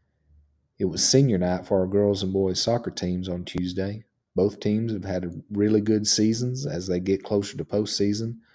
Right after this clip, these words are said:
our boys are in third place and our girls are in fourth for the conference. Our F F A members are at the University of Arkansas this weekend to compete in their state career development event competitions.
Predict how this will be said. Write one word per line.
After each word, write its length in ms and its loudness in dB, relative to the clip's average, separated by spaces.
our 100 -4
boys 420 4
are 120 2
in 140 0
third 280 4
place 360 -2
and 80 -6
our 80 -4
girls 380 0
are 80 0
in 120 -2
fourth 440 -6
for 140 2
the 80 0
conference. 640 -6
Our 120 2
F 140 -2
F 140 0
A 140 8
members 640 0
are 300 -4
at 180 -4
the 80 0
University 520 0
of 80 0
Arkansas 460 2
this 220 -2
weekend 460 -2
to 100 -4
compete 400 -4
in 140 0
their 280 -4
state 540 0
career 260 0
development 520 0
event 380 -4
competitions. 840 -6